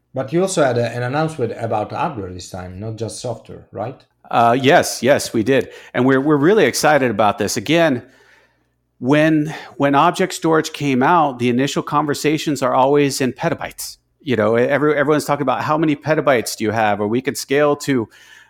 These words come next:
Speaker 2: uh, you know, I think I heard zettabytes at one point. You know, this is hu-, huge, uh, unimaginable scale. And the truth is, most organizations don't have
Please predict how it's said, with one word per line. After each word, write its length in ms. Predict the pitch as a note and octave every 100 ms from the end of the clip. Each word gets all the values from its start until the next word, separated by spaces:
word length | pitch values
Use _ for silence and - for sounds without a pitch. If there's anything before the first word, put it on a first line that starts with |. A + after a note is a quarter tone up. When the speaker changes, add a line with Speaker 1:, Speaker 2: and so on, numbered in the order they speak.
| -
Speaker 2:
uh, 340 | B2 A#2 A#2 A2+
you 120 | A#2
know, 140 | A#2
I 80 | A#2
think 240 | A2 C#3+ C3
I 80 |
heard 180 | G#2+ A2+
zettabytes 680 | F#2+ F#2 G#2 G#2+ G2 G2 -
at 80 | F#2+
one 240 | G2+ G#2
point. 300 | - G2 E2+ -
You 140 | F#2+
know, 60 | G2
this 240 | G#2 -
is 200 | A#2 -
hu-, 140 | C3+
huge, 720 | B2 - D3 C#3+ B2 G#2 - A2+
uh, 520 | A2 G#2+ G#2+ G2 A2 -
unimaginable 920 | A#2 B2+ C3+ A2+ A#2+ A2+ A#2 G#2+ G2+
scale. 540 | F#2+ - G#2+ A2 F2 - _ _ _ _
And 260 | C3+ A#2 A2 _ -
the 320 | C3+ A2+ A#2+
truth 340 | A2+ E3+ D#3+
is, 400 | C#3+ B2+ A2+ -
most 300 | C3 B2+ B2+
organizations 880 | B2+ B2+ A#2+ G#2+ A2 G#2+ - G#2 F#2
don't 240 | - G2 F#2+
have 260 | G#2 G2